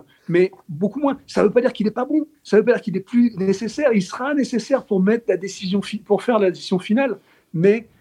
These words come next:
les machines vont nous aider. Et donc ces outils, en imagerie artificielle, en A D N, ça va être intéressant.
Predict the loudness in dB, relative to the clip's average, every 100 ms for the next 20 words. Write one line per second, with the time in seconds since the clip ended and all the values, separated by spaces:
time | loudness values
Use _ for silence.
0 | _ 0 2 2 2 2 2 0 -2 -2
1 | -2 -8 -6 -4 0 0 0 -2 2 2
2 | 2 _ _ _ _ _ _ 2 4 6
3 | 4 4 0 -2 -12 -8 -4 -4 -6 -4
4 | 0 0 2 0 0 -2 -4 -4 -4 -6
5 | -8 -10 -14